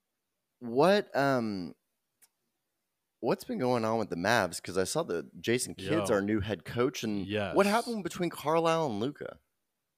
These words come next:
Speaker 2: Um,
Speaker 1: There
Speaker 2: I,
Speaker 1: was some
Speaker 2: I
Speaker 1: bad
Speaker 2: get,
Speaker 1: blood there or something.
Speaker 2: apparently, I don't know exactly what went down, but apparently, uh, Luka was not a fan. Um, he was a fan of the G M,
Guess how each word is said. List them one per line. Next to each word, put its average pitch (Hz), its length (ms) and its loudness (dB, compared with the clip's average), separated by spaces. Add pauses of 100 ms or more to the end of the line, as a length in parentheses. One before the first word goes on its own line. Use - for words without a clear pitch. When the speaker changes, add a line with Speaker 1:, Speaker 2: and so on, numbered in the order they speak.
(100)
Speaker 2:
Um, 123 500 0
Speaker 1:
There 95 100 -8
Speaker 2:
I, 131 120 4
Speaker 1:
was 226 200 -2
some 90 240 -4
Speaker 2:
I - 80 -6
Speaker 1:
bad 127 180 6
Speaker 2:
get, 139 80 -2
Speaker 1:
blood 110 220 6
there 80 200 2
or - 20 -2
something. 101 160 -4
Speaker 2:
apparently, 104 560 2 (140)
I 113 140 0
don't 135 140 0
know 123 120 2
exactly 110 400 0
what 104 140 0
went 92 160 -8
down, 95 240 -6
but 90 120 -12
apparently, 98 540 -6
uh, 90 320 -8 (320)
Luka 104 260 -6
was 92 160 -12
not 104 320 -2
a 104 60 -4
fan. 101 520 -8 (600)
Um, 98 480 -4 (200)
he 123 200 -2
was 127 380 2
a 135 60 2
fan 127 800 -4
of 110 360 -4
the 107 100 -4
G 117 300 -4
M, 120 500 -2